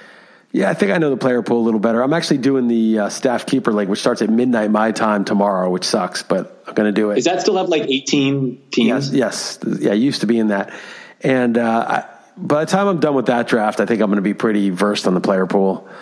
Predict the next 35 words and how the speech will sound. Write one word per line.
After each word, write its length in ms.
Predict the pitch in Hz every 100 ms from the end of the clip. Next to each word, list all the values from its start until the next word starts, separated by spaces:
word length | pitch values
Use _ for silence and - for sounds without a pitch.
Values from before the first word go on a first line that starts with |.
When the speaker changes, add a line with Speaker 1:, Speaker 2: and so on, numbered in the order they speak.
| - - -
Speaker 1:
So 220 | - 104
Speaker 2:
yeah, 580 | 95 101 101 98 95 -
I 80 | 107
wish 220 | 127 -
I'd 160 | 135 107
caught 240 | 123 120
you. 520 | 117 110 104 98 101 98
Uh, 80 | 107
clearly, 420 | 131 165 139 107
you 300 | 98 104 113
didn't 160 | 123 147
know 80 | -
what 100 | -
you 100 | 196
were 60 |
doing 440 | 160 175 156 113 113
whenever 240 | 123 120
you 80 | 117
did 160 | 113
this 160 | 107 107
first 280 | 127 117 117
one. 280 | 98 85 90
So 260 | - 95
I, 120 | 92
I 120 | 104 101
Speaker 1:
Yeah. 20 |
Speaker 2:
definitely 300 | 110 107 107
wish 260 | 95 98 -
I, 220 | 95 90 - - -
I 60 | 101
had 100 | 101
done 160 | 104 101
that 180 | 104
one. 180 | 107 107
Um, 400 | 131 131 104 -